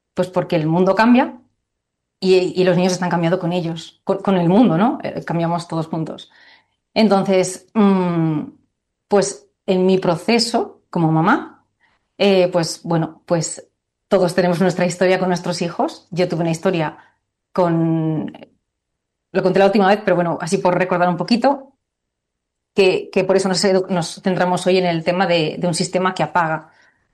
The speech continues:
Os enseño, hice este cuento debido a, a, a mi vivencia, ¿no? Eh, que si lo, si os interesa, pues me podéis escribir a berencobospera arroba gmail punto com. Eh,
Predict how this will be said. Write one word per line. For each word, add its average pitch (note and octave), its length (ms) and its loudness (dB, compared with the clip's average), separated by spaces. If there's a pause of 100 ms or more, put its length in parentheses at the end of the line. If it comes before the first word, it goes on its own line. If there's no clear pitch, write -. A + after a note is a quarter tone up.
(340)
Os F3+ 120 -6
enseño, G3+ 840 2 (1080)
hice F#3+ 220 0
este F3+ 180 -2
cuento A3 480 2
debido E3+ 340 2
a, D3+ 500 0 (340)
a, E3 560 0 (1600)
a F#3+ 100 -2
mi F#3+ 120 2
vivencia, G3 500 4
¿no? - 320 -4 (500)
Eh, F#3 600 4
que F3+ 80 -4
si G3 120 -4
lo, F3+ 640 4
si - 140 -6
os F3 100 0
interesa, G3 480 2
pues F#3 140 -2
me F3 80 0
podéis F3 180 -2
escribir F#3+ 380 2
a F#3 40 4
berencobospera E3+ 760 0
arroba F3 420 0
gmail E3+ 320 -2
punto E3 300 -4
com. B3 360 2 (840)
Eh, G3+ 760 4